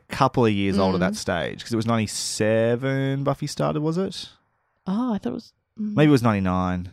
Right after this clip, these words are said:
Speaker 1: No, no, I
Speaker 2: I
Speaker 1: thought
Speaker 2: think it was
Speaker 1: ni-
Speaker 2: ninety-eight
Speaker 1: ninety-eight,
Speaker 2: as well.
Speaker 1: maybe. Right, so similar, right? So around the same time.
Speaker 2: Maybe Dawson's Creek was ninety-nine. Anyway, go on.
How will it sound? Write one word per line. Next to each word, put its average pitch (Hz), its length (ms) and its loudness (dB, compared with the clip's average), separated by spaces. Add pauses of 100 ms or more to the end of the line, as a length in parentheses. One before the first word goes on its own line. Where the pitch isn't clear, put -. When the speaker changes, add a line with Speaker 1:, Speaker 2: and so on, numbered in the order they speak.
Speaker 1:
No, 202 140 8
no, 208 80 10
I 190 40 10
Speaker 2:
I - 40 10
Speaker 1:
thought - 100 8
Speaker 2:
think 381 60 6
it 508 80 6
was - 80 4
Speaker 1:
ni- 427 80 -2
Speaker 2:
ninety-eight 339 340 -4 (840)
Speaker 1:
ninety-eight, 151 220 8
Speaker 2:
as 110 80 6
well. - 260 6
Speaker 1:
maybe. - 140 2
Right, 135 240 8
so 156 80 2
similar, 120 380 2
right? 120 280 4
So 165 120 2
around 170 200 4
the 160 60 0
same 123 220 2
time. 104 320 0
Speaker 2:
Maybe 294 180 2
Dawson's 349 260 -2
Creek 247 120 -2
was 214 100 -4
ninety-nine. 190 320 -4 (100)
Anyway, 190 320 2
go - 120 -6
on. - 100 -4